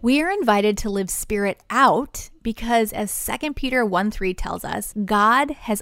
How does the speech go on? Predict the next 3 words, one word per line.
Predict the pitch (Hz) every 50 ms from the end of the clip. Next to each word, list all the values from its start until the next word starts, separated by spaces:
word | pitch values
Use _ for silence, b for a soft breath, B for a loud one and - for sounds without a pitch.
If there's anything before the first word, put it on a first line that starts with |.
| - -
already | - 202 220 269 294 269 240 202 196 190 190 185 196 -
deposited | - 202 - - - 202 196 202 190 208 202 190 190 190 180 - - _ _ _ _ _
everything | - 196 233 277 277 262 254 277 277 277 302 294 262 254 202 - - 208 190 170 165 185 190 196